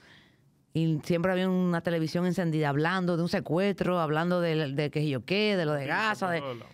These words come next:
Speaker 1: siempre. Entonces yo digo, "Wow, el, el miedo lo están como insertando". Entonces nosotros venimos de una cultura de que le, le, el sistema le saca partido a la víctima, porque que si yo,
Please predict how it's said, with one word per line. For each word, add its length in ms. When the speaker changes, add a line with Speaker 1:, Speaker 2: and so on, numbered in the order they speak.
Speaker 1:
siempre. 420
Entonces 220
yo 100
digo, 180
"Wow, 320
el, 240
el 240
miedo 720
lo 140
están 320
como 240
insertando". 760
Entonces 280
nosotros 340
venimos 320
de 40
una 160
cultura 420
de 160
que 300
le, 360
le, 360
el 80
sistema 760
le 180
saca 320
partido 380
a 40
la 100
víctima, 480
porque 220
que 120
si 240
yo, 320